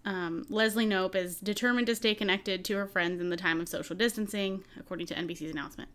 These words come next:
Um, we have almost everybody confirmed to return: Amy Poehler, Rashida Jones, Aziz Ansari, Nick Offerman, Aubrey Plaza, Chris Pratt, Adam Scott,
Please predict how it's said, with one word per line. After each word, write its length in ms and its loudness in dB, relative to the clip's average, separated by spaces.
Um, 380 0
we 120 2
have 160 2
almost 280 6
everybody 300 4
confirmed 480 2
to 280 -2
return: 580 0
Amy 200 2
Poehler, 380 4
Rashida 360 -2
Jones, 520 2
Aziz 320 6
Ansari, 520 6
Nick 160 2
Offerman, 680 6
Aubrey 220 -2
Plaza, 400 4
Chris 280 -4
Pratt, 520 4
Adam 240 2
Scott, 440 0